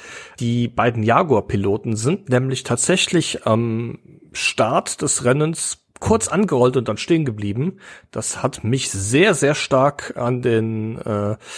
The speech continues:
Startunfall in Berlin erinnert, als Edo Mortara ja Mitch Evans getroffen hat, der stehen geblieben ist. Und tatsächlich war es so, dass die beiden Jaguar-Fahrer jetzt, äh,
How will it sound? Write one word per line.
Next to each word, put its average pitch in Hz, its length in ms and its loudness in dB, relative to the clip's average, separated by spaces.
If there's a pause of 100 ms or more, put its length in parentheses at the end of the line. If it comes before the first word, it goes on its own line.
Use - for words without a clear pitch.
(340)
Startunfall 135 680 2
in 120 120 0
Berlin 120 300 2
erinnert, 117 640 0
als 110 300 0
Edo 123 280 2
Mortara 120 540 2
ja 107 380 4 (100)
Mitch 110 220 -2
Evans 131 280 -2
getroffen 104 460 -4
hat, - 400 -4
der 110 460 4
stehen 110 280 -2
geblieben 110 400 0
ist. - 360 -4 (480)
Und 113 160 -6
tatsächlich 135 840 2
war 120 320 0
es - 500 -8
so, 131 380 2
dass - 240 -4
die 113 120 -4
beiden 113 500 2 (340)
Jaguar-Fahrer 139 1120 4
jetzt, - 520 -4
äh, 113 260 -4